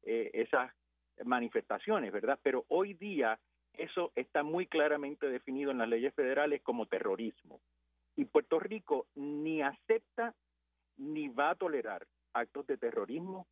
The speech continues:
y este gobierno no va a tolerar ningún acto de terrorismo. Aquí no van a cerrar puertos, aquí no se va a parar el flujo de gasolina,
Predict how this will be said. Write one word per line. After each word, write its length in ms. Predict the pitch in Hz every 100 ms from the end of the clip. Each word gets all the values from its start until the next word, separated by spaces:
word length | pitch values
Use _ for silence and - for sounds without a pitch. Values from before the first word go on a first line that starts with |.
| -
y 140 | 120
este 180 | 117 135
gobierno 480 | 131 135 139 131 -
no 240 | 127 165 190
va 80 |
a 40 | 170
tolerar 440 | 120 104 87 82 -
ningún 420 | - 175 180 196 127
acto 260 | - 101
de 80 | 95
terrorismo. 640 | - 87 95 85 - 73 - _ - -
Aquí 320 | - 123 170 170
no 160 | 147
van 180 | 120 110
a 80 | 101
cerrar 320 | 104 98 95 -
puertos, 440 | - 202 185 180 147
aquí 200 | 113 -
no 140 | 160 156
se 140 | 139
va 80 | 120
a 60 |
parar 260 | 120 117 110
el 100 | 101 _
flujo 320 | 135 143 135
de 80 | 120
gasolina, 640 | 107 113 120 190 185 165